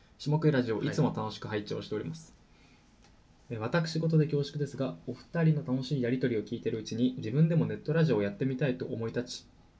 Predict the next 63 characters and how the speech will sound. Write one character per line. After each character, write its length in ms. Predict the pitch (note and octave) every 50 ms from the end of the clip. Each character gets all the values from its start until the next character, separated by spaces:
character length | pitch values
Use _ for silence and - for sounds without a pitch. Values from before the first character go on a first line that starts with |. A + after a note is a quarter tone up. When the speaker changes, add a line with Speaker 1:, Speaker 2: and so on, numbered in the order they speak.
| _ - -
Speaker 2:
少 100 | - E3+
し 100 | D#3+ D#3
前 140 | C#3 B2+ A#2+
か 100 | - A#2
ら、 180 | C3 C#3+ - - - - - - _ _ - -
僕 240 | - D3+ D#3+ D#3+ E3+
は 120 | C3+ G#2+
紐 300 | G#2 G2+ A2+ B2 C3 C#3+
に 160 | C#3+ C#3+ C#3 B2+
な 100 | B2 B2
り 140 | C3+ C3
た 100 | - C3
い 80 | B2+ B2
ラ 120 | A#2+ A#2
ジ 140 | A2+ G#2+ G2+
オ 40 | F#2 - - - -
と 100 | - D3+
い 60 | D#3
う 60 | D3+
ネ 60 | C3 B2+
ッ 40 |
ト 120 | - C#3 C3
ラ 100 | C3+ B2
ジ 80 | A#2+
オ 60 | A#2+ G#2
を 20 |
や 80 | G2 F#2+
っ 40 |
て 100 | - G2
い 20 | G2
ま 80 | G2+ G2
す。 220 | - - - - - - - - - - - - - - - - - - _ - - -
勝 160 | - D3+ D#3+
手 80 | - E3+
な 120 | E3 E3
話 240 | D#3+ E3+ E3+ D#3+ D#3+
で 80 | E3
は 220 | D3 B2 A2 - A#2+
あ 60 | C3
る 60 | C3+
の 100 | B2 A2+
で 80 | G#2+ G#2
す 120 | - B2+
が、 200 | B2+ C#3 D#3+ - - - - - - - -
当 200 | - F3 D3+ A#2+
番 180 | B2+ A#2 A2+
組 180 | A2+ B2 A#2+ A#2+
で 80 | B2
は、 200 | A#2 G#2 G2+ - - - - - - - _ _ _ -
え 120 | A#2 G#2+ G#2
ー、 40 | G#2+
目 60 | A2
指 160 | A#2+ F#3+ G3+
せ 160 | G3+ - - -
下 140 | - - B2+
食 240 | C3 D3+ D#3+ - D3+
い 80 | D3
ラ 140 | C#3 D3 D3+
ジ 120 | C#3+ C#3 C3+
オ 120 | A#2+ A#2
へ 80 | A#2+ B2
の 120 | B2 A2+
道 100 | A2 A2